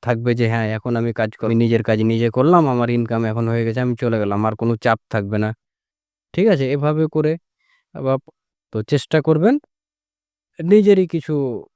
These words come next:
করার জন্য। টাকা দুই হাজার টাকা করে যদি, দশ হাজার টাকা করেও যদি প্রতি মাসে আপনি আপনার স্কিল শেখার জন্য খরচ করেন, আমি ভাবি যে আপনার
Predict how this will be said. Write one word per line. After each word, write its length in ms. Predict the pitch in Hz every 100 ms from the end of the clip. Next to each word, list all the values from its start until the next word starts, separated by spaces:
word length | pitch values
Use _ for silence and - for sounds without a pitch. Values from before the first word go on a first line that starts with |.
| _ _ _ _ _ _ -
করার 240 | 147 131
জন্য। 240 | 113 113 110 107
টাকা 320 | 117 113 120 120 113 87 _ _ _ _ _ _ _ _ _ _ _ _ _ _ _ _ -
দুই 220 | 123 123
হাজার 200 | 120 123 -
টাকা 200 | 127 120
করে 160 | 123 123
যদি, 200 | 127 127 - - 113
দশ 200 | 131 -
হাজার 180 | 139 -
টাকা 180 | 143
করেও 200 | 139 143 139
যদি 180 | 139 139
প্রতি 260 | 143 143
মাসে 260 | 139 131 139
আপনি 220 | 131 135 139 - _ _ _ _ _
আপনার 240 | 123 123 131 135
স্কিল 280 | - 160
শেখার 340 | 143 151 143 143
জন্য 240 | 143 139 139 131 110 -
খরচ 260 | - 156 -
করেন, 240 | 156 175 254 - _ _ _ -
আমি 220 | 120 123
ভাবি 340 | 113 110 107 110
যে 80 | 107
আপনার 320 | 101 - 107